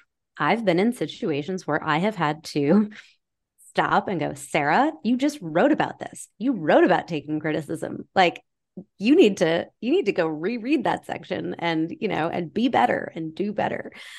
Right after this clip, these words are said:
Um, so I would say that, that for me, it's about taking that last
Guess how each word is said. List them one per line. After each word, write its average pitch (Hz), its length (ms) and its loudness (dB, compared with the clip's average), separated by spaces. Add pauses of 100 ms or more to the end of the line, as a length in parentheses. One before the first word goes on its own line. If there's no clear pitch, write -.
(240)
Um, 156 480 0
so 185 140 4
I 170 160 6
would 185 140 2
say 175 120 2
that, 156 140 -12
that - 240 -2
for 180 120 2
me, 175 480 4
it's 160 160 -4
about 147 420 2 (960)
taking 190 400 -2
that 170 220 -4
last 165 840 -4